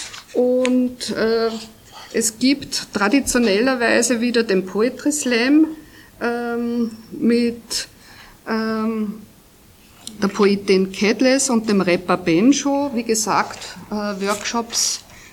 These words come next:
werden auch in der Mittelschule Mauthausen gemacht und mal schauen, was wir so alles dann auf die Bühne bringen. Und, äh, dieses Mal kombiniert Poetry Slam und Rap.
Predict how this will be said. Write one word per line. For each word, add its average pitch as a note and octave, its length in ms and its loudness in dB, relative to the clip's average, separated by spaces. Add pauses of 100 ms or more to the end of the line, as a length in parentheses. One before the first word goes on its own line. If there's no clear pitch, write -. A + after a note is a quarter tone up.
(160)
werden G#3 480 0
auch F#3 420 0
in G#3+ 180 0
der G3+ 260 0
Mittelschule A3+ 520 0
Mauthausen G#3 520 2
gemacht A3+ 440 2
und A3+ 160 0 (320)
mal G#3 180 2
schauen, G#3 360 0
was G3+ 220 -2
wir A3+ 80 -2
so A3 140 -4
alles G3 360 -2
dann G3+ 180 -2
auf F#3+ 140 -4
die A3 80 -2
Bühne C4 280 4
bringen. B3+ 460 2 (680)
Und, A3 800 0
äh, G3+ 240 0 (140)
dieses B3 320 2
Mal G3 280 6
kombiniert A3+ 580 2
Poetry A#3 360 2
Slam G#3 360 2
und G#3+ 240 0
Rap. - 460 -2